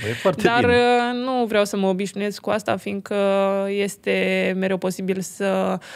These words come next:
Speaker 2: vin pe locul unu sau să termin ultima.
Speaker 1: Sigur, și nu e, înseamnă nimic rău.
Speaker 2: Exact. Uh, vă spuneam, uh, cred că încercam să trec mai repede peste acel an, fiindcă nu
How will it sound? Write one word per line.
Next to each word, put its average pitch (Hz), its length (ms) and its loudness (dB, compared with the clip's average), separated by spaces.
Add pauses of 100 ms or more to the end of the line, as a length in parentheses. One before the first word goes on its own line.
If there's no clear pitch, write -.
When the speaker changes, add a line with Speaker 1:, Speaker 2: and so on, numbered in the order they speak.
(220)
Speaker 2:
vin 202 280 -2
pe 214 120 -2
locul 208 240 -2
unu 208 180 -4
sau 196 200 -2
să 196 400 -4
termin 190 280 -2
ultima. 185 420 -4
Speaker 1:
Sigur, 104 380 -2
și 87 140 -6
nu 110 280 0
e, 104 120 2
înseamnă 107 380 0
nimic 104 300 0
rău. 107 300 2
Speaker 2:
Exact. - 540 -6 (560)
Uh, 208 420 2 (400)
vă 233 140 0
spuneam, 320 300 0 (540)
uh, 254 120 -4
cred - 220 0
că - 100 -4
încercam 311 320 2
să 294 140 -4
trec 285 180 2
mai 262 120 4
repede 254 300 4 (120)
peste 226 240 2
acel 226 280 2
an, 254 140 2
fiindcă 247 320 0
nu 262 180 2